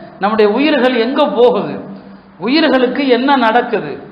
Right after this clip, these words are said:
இறந்த பிறகு உயிருக்கும் உடம்புக்கும் என்ன சம்பந்தம்? நம்ம பார்வையில கபர்ல வைக்கிறோம், கொஞ்ச நாள்ல அந்த உடம்பு அழிஞ்சு போயிடுது நம்ம பார்வையில. ஆனா பர்சகுல உடம்பு இருக்கு மனுஷனுக்கு, அங்கேயும் உடம்பு உண்டு.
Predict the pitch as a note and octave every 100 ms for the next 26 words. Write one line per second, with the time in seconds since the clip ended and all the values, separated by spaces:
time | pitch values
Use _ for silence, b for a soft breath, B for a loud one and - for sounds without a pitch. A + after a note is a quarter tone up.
0 | B B B E3+ A3+ D#4 D#4 C#4 A#3 A3+
1 | G#3+ C4+ C#4 C4+ B3+ D#4 D4+ D4+ D4 C4+
2 | C4 C#4 C4+ C4+ C#4+ A#3+ B3+ C4 A3+ A3
3 | A#3+ A#3 F3+ B2+ - - B B B E3+
4 | B3 D4 - B3+ C#4+ D4 B3+ A#3 B3+ D#4
5 | E4 - - - A3+ A#3+ C#4 C4 A3 G#3+
6 | A#3 A3+ B3 C#4 - - - G3 A3+ A#3
7 | A#3+ C#4 C4+ A#3+ A#3 G#3 G#3+ B3+ C4 A#3
8 | B3+ D4+ C#4+ A3+ F3 E3+ - F3+ C4 D4+
9 | C#4+ B3 A#3 G#3 E3+ D3+ - - B B
10 | B G3 B3 C#4 A3+ B3+ D4 D#4 A#3+ A#3
11 | A3+ A3+ A3 B3+ B3 B3 C4 C4+ A3 G#3+
12 | G#3 G3+ E3 C#3+ C3 F3+ A3+ C#4+ C4+ C4+
13 | C4 B3 C4+ B3 E3 - -